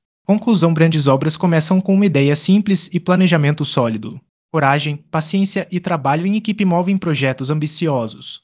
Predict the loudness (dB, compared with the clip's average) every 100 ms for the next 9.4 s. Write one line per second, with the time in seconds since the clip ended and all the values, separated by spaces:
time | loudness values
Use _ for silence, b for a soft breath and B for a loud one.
0 | _ _ _ -8 -2 2 2 2 -2 0
1 | 2 2 2 0 -2 0 0 0 0 0
2 | 0 -2 0 0 2 0 2 2 2 4
3 | 2 0 -2 -2 0 2 2 0 0 -2
4 | -2 0 0 0 -2 -4 _ -6 -2 2
5 | 4 4 2 -2 -2 0 2 2 2 2
6 | 0 0 2 0 -2 -4 -4 -6 -4 0
7 | 0 0 -2 -6 -12 -20 _ _ _ -8
8 | -2 0 0 -2 -2 -2 -2 -2 -4 -2
9 | -2 -6 -12